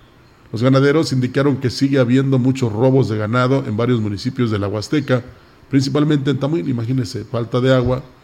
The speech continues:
de pastizales y ahora los robos. Bueno, esto no es nuevo tampoco, pero sospechan que hay autoridades inmiscuidas, qué raro, pues a veces ni siquiera les quieren recibir las denuncias. Pues no, que se había acabado la corrupción.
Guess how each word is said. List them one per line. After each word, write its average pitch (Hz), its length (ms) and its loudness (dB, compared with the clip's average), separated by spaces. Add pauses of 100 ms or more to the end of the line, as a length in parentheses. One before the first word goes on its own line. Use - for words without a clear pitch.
(200)
de - 80 -8
pastizales 127 760 -2 (180)
y 107 80 -6
ahora 107 220 0
los 101 160 -2
robos. - 360 -8 (120)
Bueno, 156 180 -2
esto 143 160 -4
no 151 100 0
es 147 60 0
nuevo 131 220 0
tampoco, 120 340 -6 (400)
pero 139 160 4
sospechan 135 480 0
que 143 80 0
hay 151 80 4
autoridades 135 640 2
inmiscuidas, 127 720 0
qué 104 140 -8
raro, 127 280 0 (400)
pues 104 160 -4
a 120 40 6
veces 143 240 4
ni 131 80 4
siquiera 143 360 -2
les 127 160 2
quieren 135 240 2
recibir 117 360 0
las 135 140 2
denuncias. 147 600 -2 (920)
Pues 110 100 -4
no, 131 120 0
que 131 80 -2
se - 120 -4
había 110 120 0
acabado 107 280 -4
la 101 100 -8
corrupción. 98 440 -8